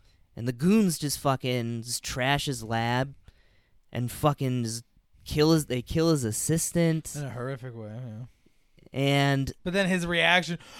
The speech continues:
Speaker 2: "Oh!
Speaker 1: I like
Speaker 2: No! No!" It's like,
Speaker 1: <laughs>
Speaker 2: okay, okay.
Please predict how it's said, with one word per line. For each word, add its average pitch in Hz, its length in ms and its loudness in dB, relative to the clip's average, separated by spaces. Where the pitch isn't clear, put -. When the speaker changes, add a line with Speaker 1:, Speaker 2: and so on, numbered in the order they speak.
Speaker 2:
"Oh! 254 2250 10
Speaker 1:
I 480 360 2
like 277 80 2
Speaker 2:
No! 220 1500 4
No!" 202 1120 4
It's 175 160 -4
like, 165 300 0
Speaker 1:
<laughs> - 0 -
Speaker 2:
okay, 175 920 0
okay. 156 1600 -2